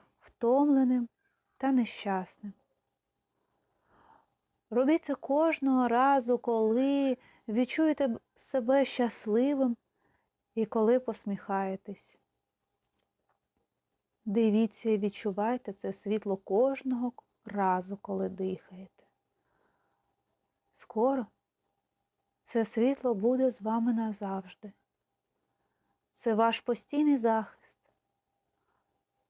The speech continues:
Зробіть ще один глибокий вдих світла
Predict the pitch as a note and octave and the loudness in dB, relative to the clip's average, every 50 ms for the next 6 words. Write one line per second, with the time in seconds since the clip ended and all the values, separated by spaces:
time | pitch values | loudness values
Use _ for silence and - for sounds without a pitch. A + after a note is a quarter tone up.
0 | _ _ _ _ _ _ G3+ F3+ G#3+ G3+ G3+ F#3 G3+ G3+ F#3 - - - - - | _ _ _ _ _ _ -10 -4 -2 0 0 2 2 0 0 -2 -6 -10 -6 -2
1 | G#3+ A#3 B3+ C4 B3+ B3 B3 A#3 G3 F#3+ G3+ G3 G3 G3 G3 G3 F#3+ G3 _ _ | 0 2 2 2 2 2 2 0 0 -4 -6 -4 -4 -4 -4 -6 -8 -12 _ _
2 | _ _ _ - F3+ F3+ G3+ G3+ G#3 F#3 G3 G#3 G3+ G3 G3+ - G#3+ G3 F#3+ F#3+ | _ _ _ -12 -6 -2 0 0 2 2 2 2 0 0 -2 -6 -8 -8 -6 -6
3 | F3+ G3 G3 F#3 - - - - - - - F#3+ F#3 G#3+ A#3 B3 A#3 - A#3 A3+ | -4 -2 -2 -2 -4 -8 -16 -20 -16 -12 -8 -4 -2 0 0 0 -2 -4 -8 -12
4 | G#3+ | -12